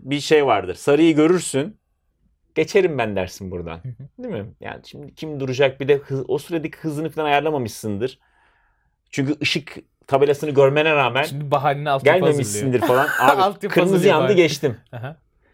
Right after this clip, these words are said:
Speaker 1: Bir de o sırada böyle bir mallık geldi, çok affedersiniz. Şey var. Sıfır gözüküyor. Yokuş aşağı gidiyor araba. Sıfır gözüküyor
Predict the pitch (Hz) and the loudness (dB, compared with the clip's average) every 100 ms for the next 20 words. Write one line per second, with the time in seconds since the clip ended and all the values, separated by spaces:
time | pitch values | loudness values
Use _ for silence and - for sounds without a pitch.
0 | _ - 180 196 - 196 196 202 196 202 | _ -2 2 4 4 4 6 4 4 0
1 | 160 151 165 208 220 156 127 110 143 127 | -2 0 2 0 0 2 2 0 -2 2
2 | 123 123 117 185 220 - 180 139 87 - | 2 2 0 -6 -4 2 4 4 2 -6
3 | _ _ _ _ _ _ - 190 196 143 | _ _ _ _ _ _ -4 0 0 2
4 | 131 113 - 170 175 143 135 - 160 151 | 0 0 2 2 2 0 -2 2 0 2
5 | 135 120 185 - - 170 135 113 104 110 | 2 2 0 -4 -2 0 2 0 0 2
6 | 101 98 | 2 2